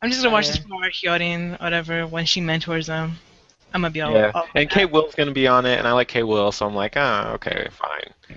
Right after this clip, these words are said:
Speaker 3: Like, I'll watch it, but I have a feeling I'm gonna sit there just secondhand embarrassed, like, "Could you be more Y G right now?"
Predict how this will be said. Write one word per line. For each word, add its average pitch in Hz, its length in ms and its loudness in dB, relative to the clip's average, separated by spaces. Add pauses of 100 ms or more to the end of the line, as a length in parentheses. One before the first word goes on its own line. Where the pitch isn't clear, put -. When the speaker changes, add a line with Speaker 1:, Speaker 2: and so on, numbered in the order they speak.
(120)
Speaker 3:
Like, 117 120 2 (100)
I'll 170 160 8
watch 113 340 4
it, 92 200 0 (180)
but 123 100 2
I 131 40 2
have 143 100 0
a 139 40 -2
feeling 143 240 2
I'm 135 80 2
gonna 127 120 -2
sit - 200 -8
there 131 160 4
just - 200 -6
secondhand 117 380 0
embarrassed, 101 500 2
like, 98 200 2
"Could - 200 -8
you 101 100 -10
be 98 180 -8
more 113 200 -2
Y 123 200 4
G 131 180 -4
right 147 160 2
now?" 170 220 -6